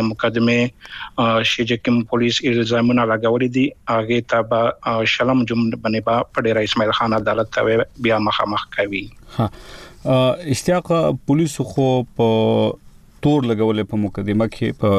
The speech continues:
Speaker 2: اف آی آر کې، آ، چې عالمزیب سره دغه څه دوی چرس نیولي دي. خو بیا عالمزیب نن چې کله عدالت ته تر وړاندې کېدو وروسته،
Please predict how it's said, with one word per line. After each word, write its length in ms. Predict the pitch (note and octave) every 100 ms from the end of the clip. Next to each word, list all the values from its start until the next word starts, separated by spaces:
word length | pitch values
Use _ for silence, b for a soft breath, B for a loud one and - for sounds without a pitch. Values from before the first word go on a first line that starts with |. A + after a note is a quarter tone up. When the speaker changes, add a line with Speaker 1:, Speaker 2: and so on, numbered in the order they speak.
| F#2
Speaker 2:
اف 140 | G2 G2+
آی 120 | G#2
آر 120 | A#2
کې، 240 | - A#2+
آ، 800 | E3+ - - - - G#2 G2 G2
چې 220 | G2 - G#2 G2+ G2+ G2+ - -
عالمزیب 460 | - G#2+ G2 A2+ A#2
سره 220 | - A2
دغه 200 | G#2 G#2
څه 160 | G#2 G2
دوی 440 | F#2 G#2 G2+ G2+ - -
چرس 380 | - C3 C3 -
نیولي 260 | G#2 F#2
دي. 160 | F#2 B2+ B B B B
خو 200 | - B2
بیا 220 | A#2 C3
عالمزیب 580 | B2 A2+ A2+ A2 C3 B2+ A#2+
نن 460 | A2+ A#2 A#2+ A#2 A2
چې 140 | -
کله 480 | G#2 A#2 G#2+ G2+ G2+ -
عدالت 360 | G2+ G2+ A2+ -
ته 120 | A#2
تر 120 | G#2
وړاندې 280 | G2+ G2 F#2+
کېدو 300 | - G2 G#2+
وروسته، 680 | G2+ G#2 A#2+ C3+ - B2